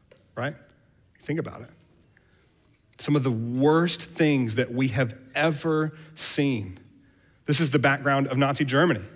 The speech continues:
right? Hitler, the Nazi Party, claimed that God had told them to distinguish, er, er, extinguish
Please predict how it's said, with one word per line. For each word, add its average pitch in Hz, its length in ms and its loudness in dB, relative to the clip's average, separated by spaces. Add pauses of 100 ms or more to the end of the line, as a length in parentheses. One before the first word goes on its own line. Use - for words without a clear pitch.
(460)
right? 123 160 -4 (1000)
Hitler, 127 540 0
the 123 60 -4
Nazi 135 280 2
Party, 147 360 2
claimed 139 500 2
that 117 160 -4
God 131 300 2
had 120 120 -4
told 156 320 0
them 104 280 -2 (260)
to 147 100 -4
distinguish, 135 680 0
er, 135 180 -8
er, 131 80 -8 (180)
extinguish 143 720 2